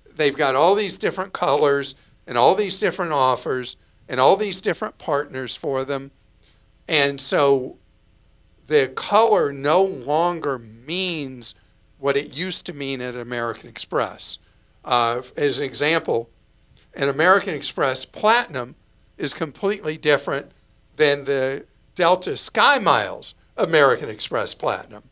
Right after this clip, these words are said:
There, there's no similarity between the two of them. And so with Amex, the one time you have their attention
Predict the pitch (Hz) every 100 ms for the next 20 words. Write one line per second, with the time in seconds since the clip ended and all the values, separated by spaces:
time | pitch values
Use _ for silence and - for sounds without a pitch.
0 | _ _ _ _ 202 240 - 151 170 -
1 | 147 165 185 185 196 190 208 233 247 175
2 | 117 107 117 156 123 101 98 160 95 92
3 | 104 110 _ _ _ - - _ _ 147
4 | 147 147 - 208 165 147 147 - 135 175
5 | 262 196 175 202 175 131 127 - - _
6 | _ _ _ _ _ 147 127 139 202 269
7 | 262 - 202 180 175 165 156 160 151 147
8 | 147 127 117 175 156 143 113 98